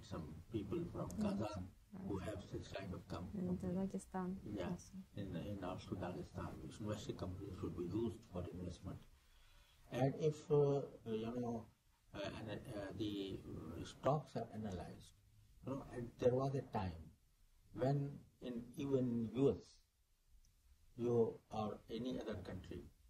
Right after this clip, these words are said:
Speaker 1: you could hardly find
Speaker 2: Mm.
Speaker 1: a company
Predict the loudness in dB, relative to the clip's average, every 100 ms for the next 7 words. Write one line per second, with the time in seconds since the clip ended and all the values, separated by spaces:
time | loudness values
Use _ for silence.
0 | -20 -20 -4 2 2 2 0 0 2 6
1 | 8 8 6 4 -2 -4 -10 _ -8 -4
2 | -4 -6 -6 -6 -2 2 2 2 0 0